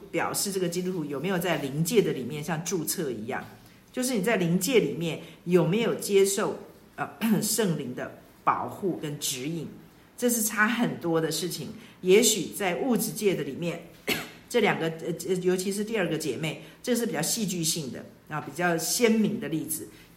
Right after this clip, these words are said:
那其他的可能没有那么戏剧性，没有那么鲜明，可是事实上在灵界的里面都还是有这种征战。所以呢，魔鬼很怕也很讨厌一个人从，啊，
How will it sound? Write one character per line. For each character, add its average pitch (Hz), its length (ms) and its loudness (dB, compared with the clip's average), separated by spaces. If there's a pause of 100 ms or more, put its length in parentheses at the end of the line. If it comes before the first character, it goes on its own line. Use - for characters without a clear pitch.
(140)
那 208 80 0
其 208 220 -2
他 226 180 2
的 208 120 2
可 196 120 -2
能 165 120 0
没 175 240 4
有 254 100 6
那 190 100 2
么 185 120 0
戏 190 200 -4
剧 185 160 -6
性， 180 160 -2
没 175 80 0
有 175 60 -4
那 160 60 -6
么 165 80 -2
鲜 170 240 -2
明， 139 180 -4 (220)
可 165 100 2
是 208 140 0
事 240 260 2
实 143 220 -4
上 151 260 -2
在 170 140 -2
灵 143 180 -6
界 175 160 2
的 143 100 -2
里 113 120 -8
面 143 200 -10 (360)
都 196 200 4
还 135 280 0
是 - 200 -2
有 143 140 -4
这 156 100 -8
种 127 220 -10
征 123 240 -6
战。 101 260 -8 (880)
所 170 240 2
以 190 140 2
呢， 147 180 -8 (200)
魔 160 180 2
鬼 170 160 0
很 120 340 -4 (120)
怕 - 440 4
也 123 80 -10
很 139 300 -6
讨 117 400 -4
厌 147 180 -4 (480)
一 160 120 -8
个 160 120 -2
人 104 240 -6 (220)
从， 123 220 -8 (400)
啊， 117 280 -10